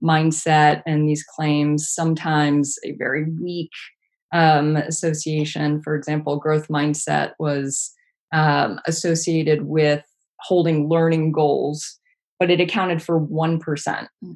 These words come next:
of the variance across people. So hardly this, "I have a growth mindset and my number one goal in life is to learn," right? So very little differences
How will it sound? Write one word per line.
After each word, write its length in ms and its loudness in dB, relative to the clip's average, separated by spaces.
of 180 -2
the 80 -4
variance 460 -4
across 380 -6
people. 540 -12
So 380 4
hardly 720 2
this, 420 0
"I 80 2
have 180 0
a 40 -2
growth 240 2
mindset 640 2
and 100 -2
my 120 -2
number 380 2
one 220 2
goal 240 0
in 80 -2
life 280 -6
is 140 -10
to 120 -8
learn," 400 -8
right? 240 4
So 320 0
very 460 4
little 280 0
differences 880 -6